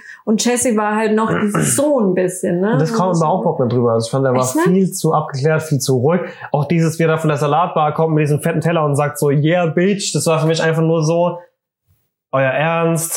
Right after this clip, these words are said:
Speaker 2: So, das war einfach nur, das war einfach nur so
Speaker 1: <laughs>
Speaker 2: schlecht. Wir mussten es jetzt irgendwo für die Fans noch einmal platziert und es
Speaker 1: Ja.
Speaker 2: war einfach schlecht platziert, es war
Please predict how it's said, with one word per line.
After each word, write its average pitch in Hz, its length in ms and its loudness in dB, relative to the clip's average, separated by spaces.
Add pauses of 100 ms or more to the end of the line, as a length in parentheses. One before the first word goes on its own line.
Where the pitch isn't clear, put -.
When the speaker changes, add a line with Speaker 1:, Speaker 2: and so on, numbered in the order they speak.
(360)
Speaker 2:
So, 143 140 0
das 156 100 0
war 160 120 2
einfach 190 200 0
nur, 180 220 2
das 240 100 2
war 165 80 -2
einfach 165 180 0
nur 165 120 2
so 165 220 2 (160)
Speaker 1:
<laughs> - 120 -20
Speaker 2:
schlecht. 165 680 -2
Wir 160 160 2
mussten 170 320 0
es 151 60 2
jetzt - 280 -4
irgendwo 202 460 2
für 180 140 -2
die 156 80 0
Fans 165 280 0
noch 160 80 -2
einmal 156 240 0
platziert 156 500 0
und 139 120 0
es - 80 2
Speaker 1:
Ja. - 60 0
Speaker 2:
war 135 60 0
einfach 127 280 -2
schlecht 156 320 -2
platziert, 175 400 -2
es 131 100 -4
war 131 240 0